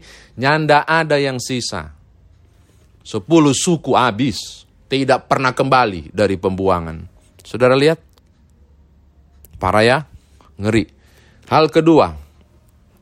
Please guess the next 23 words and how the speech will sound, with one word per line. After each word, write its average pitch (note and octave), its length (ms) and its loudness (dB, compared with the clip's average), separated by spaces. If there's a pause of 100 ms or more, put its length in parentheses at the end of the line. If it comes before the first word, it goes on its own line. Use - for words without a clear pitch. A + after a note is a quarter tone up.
(280)
Ya, G#2+ 440 2
mbok G#2 240 0
ya, F#2+ 400 -2 (400)
kasih A2+ 480 -6
sedikit A2+ 560 -4
lah. A2 240 4
Katanya G#2 400 0
kan A2+ 200 0
panjang G#2 440 0
sabar. G#2 880 0 (400)
Mbok G2+ 240 -4
ya G#2 160 0
Tuhan, G#2 480 -4
rem-rem A2 400 0
dikit A#2 320 -2
lah G2+ 160 0
itu G2+ 240 -2
amarah. F#2 960 0 (400)
Berilah A2 480 2
kesempatan G2 960 0
lah, F#2+ 400 0
ya F2 160 2
ya. G2+ 160 4